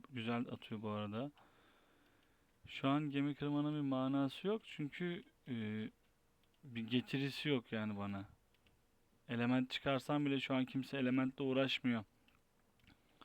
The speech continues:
Herkes, e, iteminin peşinde.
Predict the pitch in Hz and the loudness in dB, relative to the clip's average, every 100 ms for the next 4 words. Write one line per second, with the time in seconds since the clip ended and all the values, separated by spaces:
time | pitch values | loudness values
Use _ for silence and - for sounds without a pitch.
0 | - - _ _ _ - 117 - 117 - | -20 -20 _ _ _ 0 0 0 -4 -4
1 | - - - 107 101 - - 120 120 120 | -10 -16 -8 -6 -4 -6 -2 2 2 2
2 | 117 - - 110 120 156 | 0 -2 -2 -2 -2 -4